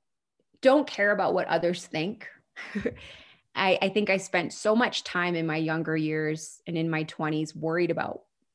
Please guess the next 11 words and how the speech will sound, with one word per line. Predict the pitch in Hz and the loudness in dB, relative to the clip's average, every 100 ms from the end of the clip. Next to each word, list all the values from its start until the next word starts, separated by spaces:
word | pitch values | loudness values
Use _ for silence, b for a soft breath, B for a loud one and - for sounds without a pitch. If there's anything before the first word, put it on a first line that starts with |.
| _ _ _ _ - | _ _ _ _ -6
what | 170 190 - | 2 4 4
other | 202 | 0
people | 196 202 180 | -2 -8 -10
thought | - 156 180 | -6 -4 -4
of | 156 | -4
me. | 135 - 160 b b b b _ _ - | -4 -6 -8 b b b b _ _ -4
And | 165 165 165 160 165 165 - - | 0 0 0 -2 -2 -4 -8 -4
none | 185 220 | 0 0
of | 277 | 2
that | 262 254 170 | 2 2 2
matters. | 147 151 185 - 196 - - | 0 2 0 -2 -6 -8 -14